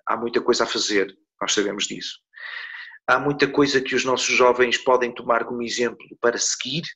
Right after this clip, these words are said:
o trabalho. Há, há muita coisa para fazer. Eh, agora, nós podemos vender muito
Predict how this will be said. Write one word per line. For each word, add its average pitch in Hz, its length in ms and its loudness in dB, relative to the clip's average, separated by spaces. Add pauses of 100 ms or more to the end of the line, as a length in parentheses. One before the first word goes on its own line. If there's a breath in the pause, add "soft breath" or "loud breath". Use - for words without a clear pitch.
(520)
o - 60 -20
trabalho. 104 640 -2 (640)
Há, 90 240 0 (300)
há 101 80 0
muita 104 260 -12
coisa - 280 -12
para - 120 -20
fazer. - 400 -12 (840 loud breath)
Eh, 110 460 2
agora, 113 520 0 (240)
nós 151 140 -4
podemos 147 300 -2
vender 123 280 0
muito 127 540 -8